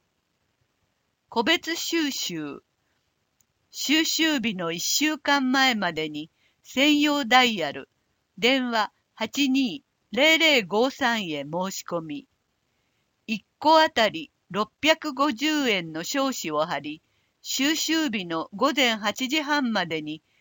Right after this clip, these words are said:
玄関前などに出してください。立ち会い不要。自己搬入。午前八時半から午後四時に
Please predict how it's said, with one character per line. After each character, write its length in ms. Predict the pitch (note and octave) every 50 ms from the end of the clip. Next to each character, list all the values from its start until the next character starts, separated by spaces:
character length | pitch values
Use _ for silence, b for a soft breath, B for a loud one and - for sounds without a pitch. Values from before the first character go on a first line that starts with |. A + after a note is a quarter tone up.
| _ _ -
玄 320 | E3+ F3+ C4 D4+ D4+ D#4 D4+
関 320 | - D#4 D#4 D4 C#4 C#4+
前 260 | C#4+ C#4+ D4 C#4 B3
な 160 | G#3+ G3 F3+
ど 140 | F3 E3+ E3+
に 160 | E3 D#3+ E3
出 160 | D#3+ G#3 B3+ B3+
し 100 | - -
て 100 | - -
く 140 | - E3+
だ 140 | C#3 C#3 D#3
さ 200 | - - E3 C#3
い。 140 | C3+ - - _ _ _ _ _ _ _ _ _ _ _ _ _ _ _ _ _ _ -
立 120 | - - -
ち 240 | - - C4 C#4+ C#4+
会 180 | C#4 C4 C4+
い 20 | B3+
不 180 | - - A3+
要。 520 | A3 A3+ G#3+ G#3 G3+ F#3+ F3 E3 D3+ - - _ _ _ _ _ _ _ _ _ _ _ _ _ _ _ _ _ _ _ _ _ _ _ _ _ _ _ _ _ _ _
自 160 | - E3 A3 -
己 40 |
搬 460 | - D4 D#4+ D4+ D#4+ E4 E4 D4 A#3+ G#3+
入。 400 | F#3 E3+ D#3+ D#3 D3 C#3+ - - _ _ _ _ _ _ _ _ _ _ _ _ _ -
午 180 | - D4+ E4+
前 300 | C4 D#4+ D4 C4+ A#3+ A3+
八 300 | F#3 G3 G3 - - B3
時 140 | A3+ C#4+ D4
半 300 | B3+ C#4 D4 C#4 C4 A#3+
か 160 | - E3 D3+
ら 160 | D3 D3 -
午 200 | G3 F#3+ B3 D4
後 120 | C4+ A#3+ G#3
四 180 | G3+ G3 A3
時 160 | G#3+ F#3 G3 D3+
に 240 | D3+ D3 D3+ D3+